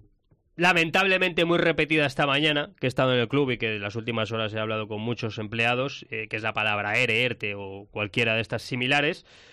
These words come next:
pero es un, es un problema muy gordo. Te doy algunos datos para poner en situación económica, eh, el asunto del Levante. El Levante ha dado cuarenta y cinco millones de euros de pérdidas en los dos últimos ejercicios.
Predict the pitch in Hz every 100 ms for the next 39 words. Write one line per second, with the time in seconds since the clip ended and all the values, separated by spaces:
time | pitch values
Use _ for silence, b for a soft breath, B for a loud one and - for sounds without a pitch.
0 | B - 117 117 - 123 113 107 104 101
1 | 98 95 92 98 113 - 110 98 92 113
2 | 104 104 98 127 135 95 - _ - 120
3 | 143 170 165 165 143 156 151 165 - 143
4 | - 127 139 147 _ - 147 - 170 151
5 | 131 - 156 165 - 165 135 147 139 160
6 | 170 156 180 - b b b b _ 131
7 | 123 117 113 - 151 147 147 113 120 113
8 | - - _ _ _ _ _ - 127 143
9 | 175 202 190 185 196 208 _ _ _ -
10 | 175 160 160 156 143 - 208 208 202 175
11 | 170 180 151 147 160 170 175 143 131 156
12 | 160 175 175 - - 131 123 147 160 160
13 | 160 165 135 113 98 127 101 90 -